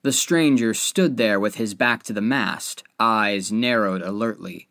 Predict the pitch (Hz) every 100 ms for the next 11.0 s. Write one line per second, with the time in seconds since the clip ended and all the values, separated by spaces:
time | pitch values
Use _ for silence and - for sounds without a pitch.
0 | - - - 127 87 82 92 92 85 76
1 | _ _ _ _ - 139 - 180 147 135
2 | 127 131 135 117 117 110 - 151 127 104
3 | 92 92 - 185 220 240 208 175 160 151
4 | 135 135 147 123 127 135 113 104 123 113
5 | 110 110 117 113 107 107 98 90 92 92
6 | 107 101 92 - _ _ _ _ _ 156
7 | 131 143 131 123 139 143 120 110 - 175
8 | 165 135 123 117 110 127 107 - 131 113
9 | 107 107 101 120 131 135 - - 143 135
10 | 127 127 120 110 - 131 107 98 82